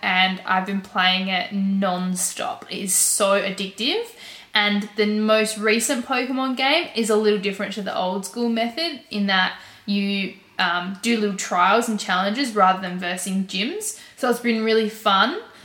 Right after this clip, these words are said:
Um, so yeah, that's kind of gotten me through being an adult for these couple of weeks where I've been balancing training and then just trying to use up some spare time to not use my brain at all. It's been great.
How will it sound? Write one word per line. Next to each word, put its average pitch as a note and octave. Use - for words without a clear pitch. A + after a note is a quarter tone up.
Um, F#3
so -
yeah, F#3+
that's -
kind F3+
of F#3+
gotten -
me G3+
through G#3
being G3+
an G3+
adult G3
for -
these F#3+
couple F#3
of F3+
weeks F#3
where F#3
I've F#3
been F#3
balancing G3
training F#3
and F3+
then F3+
just -
trying F#3
to F#3
use F#3
up -
some G3+
spare F3
time F3+
to F#3+
not F#3+
use G#3+
my A3+
brain A3
at A3+
all. F4+
It's -
been G#3+
great. A#3+